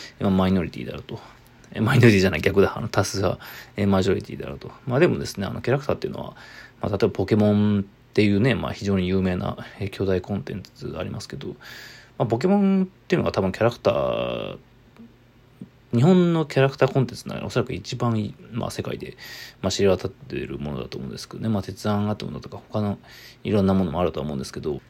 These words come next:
まあ、現在進行形だとね、うん、まあ、ナルトだとか、いろいろ世界的に有名なキャラクターコンテンツありますけど、まあ、ポケモンってやっぱね、群を抜いているというか、まあ、つまりその人間の造形ではないキャラクター、モンスターであるとかね、まあ、あとロボットとか、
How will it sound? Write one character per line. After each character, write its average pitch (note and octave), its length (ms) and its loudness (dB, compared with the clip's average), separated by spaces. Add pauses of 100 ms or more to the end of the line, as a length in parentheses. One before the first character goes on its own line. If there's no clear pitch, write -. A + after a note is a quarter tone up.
(360)
ま - 80 -4
あ、 - 20 0
現 B2+ 300 4
在 B2 220 6
進 A#2+ 260 4
行 A2+ 220 2
形 G#2+ 160 6
だ G#2 100 6
と - 220 -10
ね、 D2 220 -6
う D#2 40 -12
ん、 D2 380 -8 (100)
ま F#2 100 -6
あ、 F2+ 40 -4
ナ F#2+ 180 0
ル G#2 80 0
ト A2 140 4
だ G#2 80 4
と - 100 -2
か、 - 400 -10
い G#2+ 80 -4
ろ A2+ 60 2
い - 40 2
ろ G#2 40 4
世 G#2 100 -2
界 G#2 160 4
的 G2 220 -2
に G2+ 100 2
有 G2+ 100 4
名 G2 120 2
な F#2+ 100 0
キ - 80 -6
ャ G2+ 40 0
ラ G2 60 0
ク F#2+ 60 -6
タ F#2+ 80 -4
ー F#2 60 -4
コ - 120 -10
ン G2 80 -6
テ - 100 -8
ン G2 40 -10
ツ - 100 -12
あ - 40 -10
り - 60 -12
ま - 60 -10
す - 80 -12
け - 60 -16
ど、 B2 60 -10
ま A2+ 80 -4
あ、 G#2+ 40 -4
ポ - 120 -20
ケ - 100 -10
モ F#3+ 140 2
ン F#3 100 2
っ - 20 -2 (320)
て - 100 0
や - 60 6
っ - 40 -6
ぱ - 160 -4
ね、 - 180 -10 (380)
群 G2+ 160 0
を D#2 80 -6
抜 D#2+ 100 -6
い - 40 -8
て - 100 -8
い - 20 -4
る - 60 -6
と - 100 -12
い - 40 -10
う C#2+ 40 -12
か、 - 360 -12 (300)
ま G#2 100 -4
あ、 - 20 -4
つ - 40 -8
ま G#2 60 -4
り G2 60 -2
そ G2 80 -2
の B2+ 100 2
人 F#3 80 4
間 G3+ 140 4
の F#3+ 100 4
造 E3 160 -2
形 D#3 140 0
で C3+ 80 4
は F#2+ 40 2
な - 80 -4
い - 40 -12
キ - 80 -4
ャ - 20 -2
ラ A2 60 -4
ク - 80 -18
タ - 80 -8
ー、 - 120 -10 (380)
モ G#2+ 80 0
ン G2+ 60 2
ス - 60 -12
タ - 120 -8
ー - 440 -10
で D2 100 -8
あ D2+ 60 -6
る - 40 -8
と - 80 -14
か - 120 -10
ね、 G#2 260 -6
ま G#2 80 -2
あ、 - 20 2
あ - 40 -2
と - 180 -2 (260)
ロ A2 160 2
ボ D3 120 4
ッ - 20 -
ト - 160 0
と - 100 -10
か、 - 220 -2